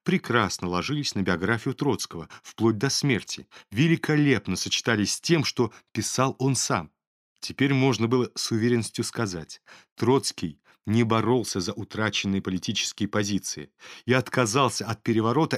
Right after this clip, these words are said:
именно от того, что пост предводителя военно-партийной хунты,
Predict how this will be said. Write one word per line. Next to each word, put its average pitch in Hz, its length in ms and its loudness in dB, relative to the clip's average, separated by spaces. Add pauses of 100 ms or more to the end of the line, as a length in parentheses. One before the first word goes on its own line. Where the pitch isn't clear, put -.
именно 107 460 2
от - 260 -10
того, 123 400 0 (340)
что - 300 -2
пост 147 460 0
предводителя 117 840 0
военно-партийной 113 960 2
хунты, 120 580 2